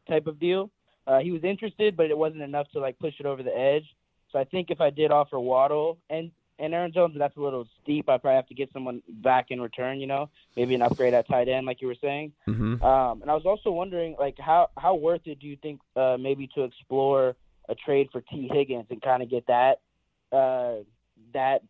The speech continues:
Speaker 1: duo going with him and Burrow?
Speaker 2: But what would
Speaker 1: I don't
Speaker 2: you,
Speaker 1: know what
Speaker 2: what
Speaker 1: it
Speaker 2: would
Speaker 1: would
Speaker 2: you
Speaker 1: take,
Speaker 2: do?
Speaker 1: but maybe
Speaker 2: Waddle and Hunt for Higgins or
Speaker 1: Yeah.
Speaker 2: something? I'm not touching Breece or C D or J J to do any, to get that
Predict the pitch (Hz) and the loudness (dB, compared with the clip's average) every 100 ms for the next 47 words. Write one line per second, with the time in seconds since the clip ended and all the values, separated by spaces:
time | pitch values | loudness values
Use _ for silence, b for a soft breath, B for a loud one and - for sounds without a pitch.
0 | 127 131 151 160 156 156 160 160 143 151 | -18 -8 2 4 4 0 -4 -4 -8 -6
1 | 139 135 120 127 147 175 185 _ 135 135 | -8 -8 -6 -4 0 0 0 _ 2 6
2 | 156 151 135 120 143 160 160 131 147 135 | 6 6 2 2 4 4 4 2 2 6
3 | 120 104 120 135 135 135 127 _ 113 131 | 6 6 0 -4 -4 -6 -10 _ 6 10
4 | 139 135 123 107 123 139 - 151 156 156 | 10 8 4 2 0 0 0 0 2 0
5 | 147 143 143 127 127 123 _ _ _ _ | -2 0 2 2 0 -4 _ _ _ _
6 | _ - 135 151 - 160 - 135 104 113 | _ -4 2 2 6 6 6 0 0 2
7 | 120 123 101 87 - 113 113 107 95 87 | 2 0 -2 -4 -2 -2 0 2 0 0
8 | 104 110 107 104 90 92 92 113 107 - | -2 -2 0 -2 -2 -6 -2 0 -2 -4
9 | - - 110 - - | -8 -2 -2 -2 -8